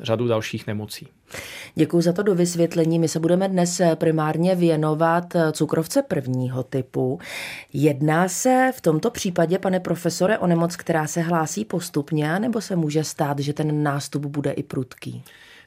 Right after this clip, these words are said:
Speaker 1: Takový ten nejtypičtější průběh je, že ten nástup je poměrně rychlý. Oni jsou to vlastně lidé, kteří jsou úplně zdraví do té diagnózy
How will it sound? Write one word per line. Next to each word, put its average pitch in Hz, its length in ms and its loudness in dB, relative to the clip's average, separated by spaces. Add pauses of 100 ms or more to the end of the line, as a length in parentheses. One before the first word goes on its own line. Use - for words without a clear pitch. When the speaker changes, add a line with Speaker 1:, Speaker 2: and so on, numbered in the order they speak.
(100)
Speaker 1:
Takový 196 240 2
ten 202 160 2
nejtypičtější 175 720 0
průběh 180 440 0
je, 180 160 4
že 180 440 6
ten 151 160 -2
nástup 139 340 0
je 185 80 2
poměrně 165 800 2
rychlý. 117 500 0
Oni 123 160 0
jsou 160 160 0
to 175 120 2
vlastně 175 280 2
lidé, 127 260 8
kteří 151 260 0
jsou 175 200 2
úplně 147 640 0
zdraví 110 600 -2
do 117 140 -2
té 117 340 2
diagnózy 117 760 0